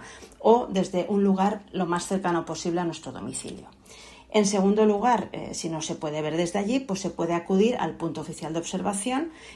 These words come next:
que en el caso de la ciudad de Valencia está situado en la playa de la Malvarrosa Cabañal,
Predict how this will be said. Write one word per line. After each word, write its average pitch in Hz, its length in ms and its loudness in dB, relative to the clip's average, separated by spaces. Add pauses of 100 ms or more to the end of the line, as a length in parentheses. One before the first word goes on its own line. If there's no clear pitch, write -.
que - 60 0
en 185 80 4
el 175 80 -2
caso 170 240 -2
de 165 80 0
la 156 100 -2
ciudad 160 200 -2
de 156 100 -2
Valencia 180 400 -2
está 208 180 -6
situado 175 800 0
en 185 240 0
la 175 180 -2
playa 160 260 -2
de 156 100 -2
la 156 120 0
Malvarrosa 147 560 -4
Cabañal, 185 540 -2